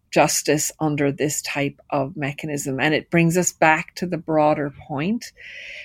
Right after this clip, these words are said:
that international law can play a supporting role in accountability, but that ultimately accountability for gender and sexual violence and armed conflict only and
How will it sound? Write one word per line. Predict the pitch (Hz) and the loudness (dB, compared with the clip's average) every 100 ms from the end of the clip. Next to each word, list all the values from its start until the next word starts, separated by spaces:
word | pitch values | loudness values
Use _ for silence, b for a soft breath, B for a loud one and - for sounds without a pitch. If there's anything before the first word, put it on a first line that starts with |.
| - | 0
that | 214 214 | 4 6
international | 233 240 262 240 180 180 - 196 170 | 6 6 6 6 6 4 2 2 4
law | 165 156 151 156 | 4 6 4 2
can | - 175 165 | 0 -2 -2
play | - 175 160 151 - | 0 2 4 2 0
a | |
supporting | 165 - 170 - 180 185 226 247 | -4 -4 -6 -2 2 2 2 0
role | 254 262 277 285 285 | 6 8 8 4 -2
in | 214 226 | 0 0
accountability, | 220 220 214 208 208 202 196 196 196 180 B B B _ | -2 -2 0 0 0 0 0 0 -2 -2 B B B _
but | 190 190 | 4 6
that | 202 | 8
ultimately | 196 202 220 - 220 208 - 175 | 8 8 6 2 2 2 0 2
accountability | 175 165 - 165 165 - 165 165 - 160 | 2 0 -4 -4 -4 -2 -2 -2 -4 -6
for | - 160 - | -4 -8 -8
gender | - 170 165 165 | -6 -4 0 -2
and | 160 156 | -2 -4
sexual | - - - 170 | -6 -6 -2 -2
violence | 165 139 147 151 160 | 0 -2 -2 -4 -8
and | 156 | -6
armed | 151 147 160 | -4 -6 -8
conflict | - 147 156 147 143 - B B B B _ _ | -10 -10 -4 -2 -2 -4 B B B B _ _
only | 214 226 240 233 208 - | 6 6 8 8 6 4
and | 165 160 | -4 -6